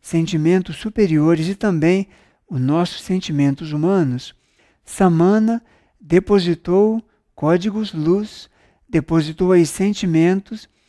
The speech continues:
e ele deve estar aguardando que nós possamos discernir o que tem uma vibração correspondente a essas energias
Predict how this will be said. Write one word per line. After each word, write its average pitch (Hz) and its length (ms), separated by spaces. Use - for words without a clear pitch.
e 180 140
ele 226 180
deve 202 240
estar 165 500
aguardando 196 960
que 160 120
nós 190 200
possamos 202 760
discernir 180 840
o 220 100
que - 140
tem 185 180
uma 208 140
vibração 196 720
correspondente 180 1160
a 139 100
essas 160 340
energias 156 760